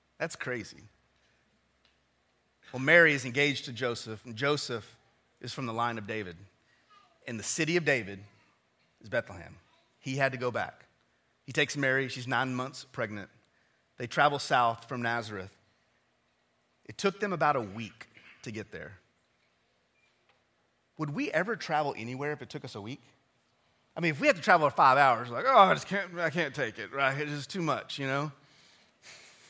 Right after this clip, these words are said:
Can you imagine <laughs> traveling, nine months pregnant, by the way, okay? Traveling for an entire week. That's what they actually had to do. And they went to Bethlehem because Matthew chapter two, verse one says this, that Jesus was born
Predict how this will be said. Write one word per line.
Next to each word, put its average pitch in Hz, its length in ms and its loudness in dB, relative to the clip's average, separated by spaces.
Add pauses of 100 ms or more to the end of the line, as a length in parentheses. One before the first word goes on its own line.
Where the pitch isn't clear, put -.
(1300)
Can 226 120 -2
you 302 60 4
imagine 165 580 4 (340)
<laughs> 180 360 -4
traveling, 147 580 4 (720)
nine 208 320 8
months 247 220 6
pregnant, 151 380 4
by 135 100 8
the 123 100 2
way, 120 160 4
okay? 156 380 6 (260)
Traveling 151 540 6
for 143 180 -2
an 139 60 2
entire 127 360 2
week. 110 220 -4
That's 156 220 0
what 165 160 -8
they 135 120 -2
actually 123 420 -4
had 110 140 -4
to 107 60 -10
do. 90 140 -12
And - 1200 -20
they - 20 -6
went 180 160 2
to 220 60 0
Bethlehem 143 480 4
because 117 220 -10
Matthew 165 280 0
chapter 180 240 -6
two, 127 360 -6 (100)
verse 139 220 -8
one 117 460 -6
says 127 260 -6
this, 113 240 -6
that 110 100 -10
Jesus 156 240 -6
was 160 80 -8
born 113 380 -4